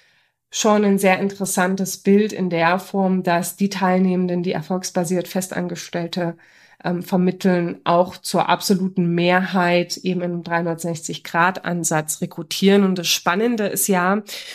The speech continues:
wir wollten eigentlich im Vorfeld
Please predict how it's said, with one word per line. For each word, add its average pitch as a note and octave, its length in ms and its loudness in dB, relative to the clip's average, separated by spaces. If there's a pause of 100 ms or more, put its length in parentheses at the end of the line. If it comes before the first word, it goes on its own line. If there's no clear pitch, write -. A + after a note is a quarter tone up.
(140)
wir F3+ 100 0
wollten G3 320 4
eigentlich G#3 720 0
im G3 140 0
Vorfeld F#3+ 880 -2